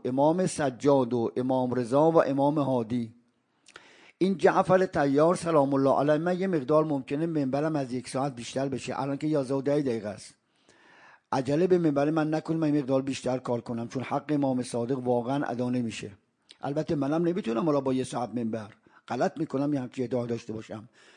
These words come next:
لکن یه مقدار بیشتر کار کنم روش، حالا که تا اینجا اومدیم یه مقدار بیشتر کار کنیم. این سی دی هم پخشش کنید. الان اجازه می‌دم من، پخشش کنید. حتماً بکنید این کار را. اگه هم هزینه داره، من خودم متقبل می‌شم.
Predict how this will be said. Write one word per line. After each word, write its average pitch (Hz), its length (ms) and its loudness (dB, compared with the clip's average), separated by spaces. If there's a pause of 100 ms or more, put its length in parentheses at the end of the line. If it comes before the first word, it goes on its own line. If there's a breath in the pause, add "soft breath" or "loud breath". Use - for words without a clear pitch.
(100)
لکن 151 340 2
یه 175 80 6
مقدار 151 360 2
بیشتر 139 360 -4
کار 143 280 0
کنم 151 360 0
روش، 147 200 0
حالا 131 160 0
که 160 120 -4
تا 151 120 2
اینجا 127 200 2
اومدیم 123 420 0
یه 143 60 2
مقدار 131 360 0
بیشتر 123 380 -2
کار 117 260 -2
کنیم. 110 300 -8 (400 soft breath)
این 165 120 -4
سی 143 200 -4
دی 143 120 2
هم 156 120 4
پخشش 151 460 -4
کنید. 110 300 -10 (340)
الان 131 340 0
اجازه 127 340 0
می‌دم 151 260 2
من، 156 180 -2
پخشش - 420 -6
کنید. 160 360 0 (360 soft breath)
حتماً 156 420 0
بکنید 165 380 0
این 165 100 2
کار 160 220 4
را. 151 240 4
اگه 151 200 0
هم 139 100 0
هزینه 135 360 -2
داره، 131 280 2
من 147 140 0
خودم 147 280 -2
متقبل 139 560 -6
می‌شم. 117 380 -10